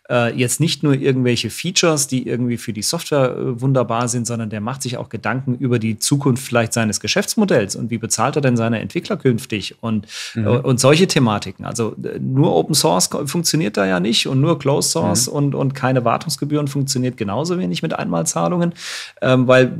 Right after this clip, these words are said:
Speaker 1: wo-, womit finanziere ich denn dann irgendwo die, die Weiterentwicklung meiner eigenen Lösung? Aber, äh, wie gesagt, aus Dienstleister-Sicht zu sagen, nö, die, die setzen jetzt immer auf die gleiche Plattform, <laughs> die sie seit zwanzig Jahren haben,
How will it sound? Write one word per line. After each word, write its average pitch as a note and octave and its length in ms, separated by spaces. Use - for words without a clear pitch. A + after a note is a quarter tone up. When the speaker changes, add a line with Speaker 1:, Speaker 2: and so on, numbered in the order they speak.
Speaker 1:
wo-, B2 280
womit B2 260
finanziere C3 460
ich C#3+ 160
denn B2+ 160
dann C3 180
irgendwo B2+ 420
die, A#2 220
die A2 140
Weiterentwicklung B2 640
meiner A2 260
eigenen G#2 320
Lösung? D#3 320
Aber, B2+ 460
äh, B2 180
wie B2+ 60
gesagt, C3 240
aus A#2 100
Dienstleister-Sicht D#3+ 880
zu C#3 80
sagen, A#2+ 560
nö, B2 300
die, G2 180
die G2+ 320
setzen A2+ 320
jetzt C3+ 160
immer D3 160
auf - 220
die A2+ 100
gleiche A#2 320
Plattform, - 540
<laughs> C3+ 80
die C#3 180
sie C#3 160
seit A#2 140
zwanzig A#2+ 480
Jahren G#2+ 320
haben, E3 320